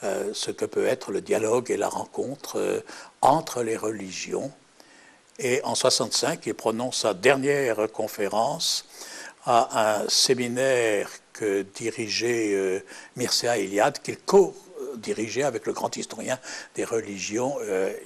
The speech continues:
euh, Mircea Eliade. Et sa dernière conférence portait sur, euh, l'intérêt pour le théologien systématicien chrétien des autres religions et de la rencontre avec les autres religions. C'est le soir de cette conférence qu'il a une crise cardiaque et il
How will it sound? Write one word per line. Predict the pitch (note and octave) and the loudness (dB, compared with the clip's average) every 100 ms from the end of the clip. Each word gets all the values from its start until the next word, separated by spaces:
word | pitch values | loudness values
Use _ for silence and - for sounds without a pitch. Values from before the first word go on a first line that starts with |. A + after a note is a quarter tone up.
| - A2+ | -10 -8
euh, | G2+ F#2+ | -6 -4
Mircea | F#2+ - A2 F#2 | -2 0 2 2
Eliade. | E2+ F#2+ D3 C3 - - - | 0 4 4 4 -10 -16 2
Et | B2+ | 2
sa | - | 4
dernière | A#2 A2+ C3 A#2 | 2 4 4 2
conférence | A2+ - G#2 C#3 - | -4 -4 2 2 0
portait | G2+ - B2+ | -6 -4 -2
sur, | - - G#2+ | -2 -2 0
euh, | G2 G#2+ - - - - | 0 0 -4 -14 -8 2
l'intérêt | A#2 D3+ - C#3+ D#3 D3 | 4 6 8 8 10 8
pour | A#2 | 4
le | G2 | 0
théologien | - D#3 C#3 A2+ B2 | 6 8 10 6 2
systématicien | - - - A#2+ - - - - | 0 -2 -2 -2 -2 -2 -2 -2
chrétien | - - - - D3+ - - - - | -6 -6 -2 -2 -4 -10 -18 -8 0
des | A2 C3 | 4 4
autres | B2 G#2 | 4 -2
religions | G2 G2 F#2+ A2+ B2 | -4 -6 -4 -2 -2
et | G#2 | -2
de | |
la | G2 | 0
rencontre | G2 - - G#2+ - | -2 -2 -8 -8 -4
avec | - G#2+ A#2 | -4 -4 -4
les | - - | -4 -6
autres | - - | -6 -6
religions. | - - E2 - - - - - - - | -8 -8 -10 -12 -20 -20 -18 -20 -20 -8
C'est | - - G#2+ F#2+ | -4 -4 -4 -4
le | F2 | -2
soir | - B2 | 2 2
de | - | 2
cette | - | -6
conférence | G#2 - E2+ A#2 | -6 -4 -4 -4
qu'il | - | -4
a | |
une | F2+ | -8
crise | - - | -6 -8
cardiaque | - - G#2+ - | -8 -4 -2 -2
et | G2 | -10
il | F2+ | -14